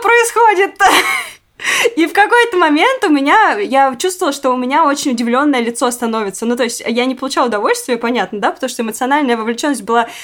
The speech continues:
практически нулевая. Я чувствовала, что человек очень старается меня покорить, но покорить не получается, потому что он, ну, короче, занят очень сильно тем, что очень выносливо все и очень сильно.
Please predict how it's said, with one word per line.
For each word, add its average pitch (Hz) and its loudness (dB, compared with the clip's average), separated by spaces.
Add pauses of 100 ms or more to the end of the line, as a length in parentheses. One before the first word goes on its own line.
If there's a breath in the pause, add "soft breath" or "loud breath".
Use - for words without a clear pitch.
практически 254 -2
нулевая. 240 0
Я 214 -2
чувствовала, 294 -4
что - -12
человек 269 -4
очень 254 -2
старается 240 -2
меня 214 -2 (280 loud breath)
покорить, 233 -2 (220 loud breath)
но 233 -4
покорить 277 -2
не 277 0
получается, 294 0
потому 247 -2
что 240 -4
он, 269 0
ну, 247 -2
короче, 233 -4
занят 269 -2
очень - -6
сильно 277 -2
тем, 269 -6
что 254 -6
очень 240 -6
выносливо 240 -2
все 226 -6
и 233 -2 (260 loud breath)
очень 262 0
сильно. 262 0